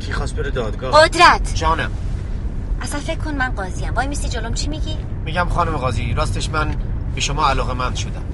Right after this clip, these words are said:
Speaker 2: مسخره بازی در نیار. چی میگی؟
Speaker 1: آقا من می‌خواستم نماینده مجلس بشم، رئیس جمهور بشم. من درباره نیت خودم که شک ندارم. وای می‌سم با تمام قدرت از موازم دفاع می‌کنم.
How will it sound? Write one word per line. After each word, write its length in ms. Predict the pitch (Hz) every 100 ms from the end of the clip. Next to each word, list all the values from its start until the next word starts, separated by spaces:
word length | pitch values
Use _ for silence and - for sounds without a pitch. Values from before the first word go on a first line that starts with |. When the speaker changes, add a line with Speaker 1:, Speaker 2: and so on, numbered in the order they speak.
| - - -
Speaker 2:
مسخره 400 | 240 262 240 233
بازی 220 | 220 220
در 160 | 247 226
نیار. 280 | 214 165 - - - -
چی 140 | 294
میگی؟ 280 | 247 - - - - - - -
Speaker 1:
آقا 160 | 123 180
من 180 | 226 240
می‌خواستم 460 | 220 240 240 226
نماینده 360 | 208 185 175 185
مجلس 440 | 214 170 170 214
بشم، 320 | - 196 196 170
رئیس 200 | 165 -
جمهور 300 | 180 170 214
بشم. 240 | 190 175
من 120 | 202
درباره 440 | 196 175 165 180 208
نیت 240 | 185 156
خودم 260 | - 208 202
که 100 | -
شک 280 | 202 208 226
ندارم. 340 | 214 160 160
وای 140 | 202
می‌سم 220 | 220 214 214
با 160 | 196
تمام 340 | 196 202 226 208
قدرت 360 | 196 220 226
از 140 | 202 185
موازم 360 | 185 175 180
دفاع 280 | 170 - 151
می‌کنم. 280 | 123 117